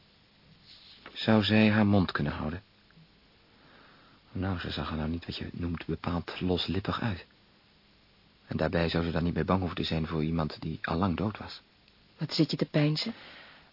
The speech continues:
Speaker 1: Als jij me belooft er met niemand over te praten, zal ik jou vertellen wat er met de Wilde gebeurd is.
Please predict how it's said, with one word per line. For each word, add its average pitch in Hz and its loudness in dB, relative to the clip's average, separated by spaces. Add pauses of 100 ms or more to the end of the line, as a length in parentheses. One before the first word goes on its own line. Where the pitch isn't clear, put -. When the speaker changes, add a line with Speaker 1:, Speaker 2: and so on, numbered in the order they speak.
(280)
Speaker 1:
Als 131 2
jij 160 2
me 180 2
belooft 143 2
er 101 2
met 92 0
niemand 175 2
over 151 0
te - -2
praten, 101 0
zal 101 0
ik - -4
jou 135 -2
vertellen 107 -2 (580)
wat 113 0
er 120 4
met 113 4
de 107 4
Wilde 120 4
gebeurd 90 -4
is. 78 -8